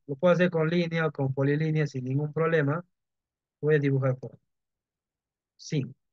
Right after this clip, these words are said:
Hacia arriba dos. Por acá vengo. Ahí está. Igualmente en línea, le hago clic en este punto. Y voy a cambiar la dirección para poder dibujar líneas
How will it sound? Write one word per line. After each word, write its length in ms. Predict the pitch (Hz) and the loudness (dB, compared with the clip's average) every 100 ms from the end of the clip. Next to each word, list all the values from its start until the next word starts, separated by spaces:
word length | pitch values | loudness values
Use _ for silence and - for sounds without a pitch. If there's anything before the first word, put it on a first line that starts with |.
| _ _ _ | _ _ _
Hacia 240 | 127 131 | -8 -2
arriba 280 | 139 151 165 | 0 2 4
dos. 420 | 180 202 - - _ _ _ _ _ _ _ _ _ _ _ | 4 4 0 -18 _ _ _ _ _ _ _ _ _ _ _
Por 140 | 131 127 | -20 -16
acá 180 | - | -4
vengo. 420 | 143 165 151 170 190 _ _ _ _ _ _ _ _ _ _ _ _ _ _ _ _ _ _ _ _ _ _ _ _ _ _ _ _ _ _ _ - | -2 0 0 -2 -6 _ _ _ _ _ _ _ _ _ _ _ _ _ _ _ _ _ _ _ _ _ _ _ _ _ _ _ _ _ _ _ -8
Ahí 140 | 131 | -6
está. 340 | 127 139 185 - _ _ _ _ _ _ _ _ _ _ _ _ _ | -4 -2 -4 -6 _ _ _ _ _ _ _ _ _ _ _ _ _
Igualmente 500 | 139 151 160 165 160 | -2 0 0 -2 -2
en 60 | 165 | 2
línea, 320 | 180 147 143 | 2 2 0
le 100 | 139 | 0
hago 140 | 143 | -2
clic 200 | 143 147 151 | -2 -4 -4
en 100 | 160 | -4
este 200 | 151 160 | -4 -6
punto. 540 | 185 180 156 175 185 - | -2 -2 0 -2 -4 -6
Y 60 | |
voy 160 | 180 240 | 4 6
a 60 | 226 | 6
cambiar 280 | 214 220 220 | 4 4 6
la 80 | 185 | 4
dirección 540 | 180 175 165 208 202 | 4 -2 0 -2 0
para 200 | 175 151 | -2 -2
poder 180 | 151 175 | 0 -2
dibujar 340 | 165 151 175 | -2 -2 -2
líneas 560 | 175 185 175 185 185 - | 0 -2 0 -2 -4 -12